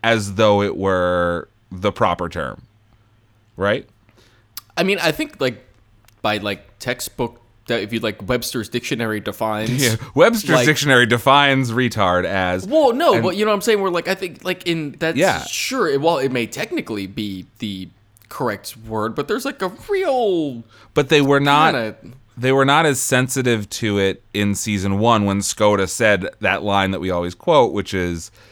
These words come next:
Speaker 2: "Retarded, question mark?"
Speaker 1: Yeah,
Speaker 2: On a
Speaker 1: retarded people
Speaker 2: Post-it
Speaker 1: don't
Speaker 2: note?
Speaker 1: know that they're retarded. Uh, <laughs> yeah, retarded <laughs> on a question mark.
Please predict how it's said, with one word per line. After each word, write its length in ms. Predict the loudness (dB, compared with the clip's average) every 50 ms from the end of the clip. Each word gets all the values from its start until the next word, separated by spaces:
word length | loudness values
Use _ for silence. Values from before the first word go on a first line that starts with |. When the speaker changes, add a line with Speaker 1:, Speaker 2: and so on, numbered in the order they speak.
| -20 -18 -10
Speaker 2:
"Retarded, 540 | -8 -8 -8 -4 -4 -4 -2 -2 -2 -4 0
question 400 | 0 0 0 0 0 -2 -2 -2
mark?" 300 | 0 -2 -2 -4 -4 -4
Speaker 1:
Yeah, 240 | 0 4 4 6 6
Speaker 2:
On 80 | 4 4
a 40 | 2
Speaker 1:
retarded 300 | 2 4 4 6 6 6
people 160 | 4 4 4 4
Speaker 2:
Post-it 160 | 4 4 6
Speaker 1:
don't 320 | 6 6 6 4 2 -2
Speaker 2:
note? 60 | -4 0
Speaker 1:
know 160 | 2 2 2
that 140 | 2 0 0
they're 160 | 0 0 0
retarded. 340 | 0 0 0 0 0 0 -6 -8 -20 -20 -20 _ _ 0
Uh, 220 | 2 2 2 2 2
<laughs> 40 | 2
yeah, 140 | 2 2
retarded 680 | 2 -2 -2 0 2 2 4 4 2 0 -2 -6 -10 -12 -8
<laughs> 40 | -6
on 100 | -6 -4 -4
a 80 | -6
question 540 | -8 -10 -10 -6 -6 -6 -6 -8 -10 -6 -4
mark. 340 | -4 -2 -2 -4 -6 -8